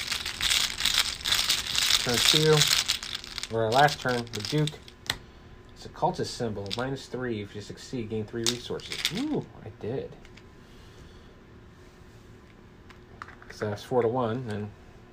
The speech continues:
just made it four to four, or one to one. So that's my last action. Uh, collaboration of spheres is gonna hit me for one and one. Duke will, unfortunately, my loyal hound dog has just went, "Erp."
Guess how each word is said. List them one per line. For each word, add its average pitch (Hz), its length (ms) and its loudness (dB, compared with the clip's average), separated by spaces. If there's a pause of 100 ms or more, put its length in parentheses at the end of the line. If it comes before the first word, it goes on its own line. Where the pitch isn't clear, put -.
(160)
just - 200 -12
made 110 160 2
it 107 40 -2
four 117 180 2
to 107 60 0
four, 120 280 0 (500)
or 107 220 2
one 113 180 0
to 110 80 2
one. 113 240 0 (1600)
So - 160 -10
that's 113 140 -6
my 123 60 0
last 120 320 2
action. 117 560 0 (320)
Uh, 107 260 -4
collaboration 117 480 0
of 107 80 -4
spheres 131 800 0
is 104 80 -8
gonna 110 140 -2
hit 110 160 -4
me 110 80 -4
for 107 180 -4
one 120 400 -2
and 104 360 -4
one. 104 440 -2 (920)
Duke 147 320 -2
will, 110 840 4
unfortunately, 160 1120 4
my 123 120 2
loyal 135 360 4
hound 131 320 -2
dog 113 480 4
has 110 260 -2
just - 260 -2
went, 117 200 2
"Erp." 381 260 4